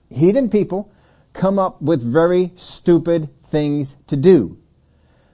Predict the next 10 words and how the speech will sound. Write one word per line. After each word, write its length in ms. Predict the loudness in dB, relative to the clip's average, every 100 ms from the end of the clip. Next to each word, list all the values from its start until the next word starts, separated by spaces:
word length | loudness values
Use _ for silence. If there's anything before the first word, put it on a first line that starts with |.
| _ _ _ _
Like 200 | -4 0
taking 300 | 0 0 0
all 160 | 2 2
the 80 | 0
chairs 640 | 2 2 4 0 -4 -16 _ -20 -18 -2
out 140 | 0
of 80 | 0
the 80 | 0
food 240 | 2 4
court. 280 | 4 2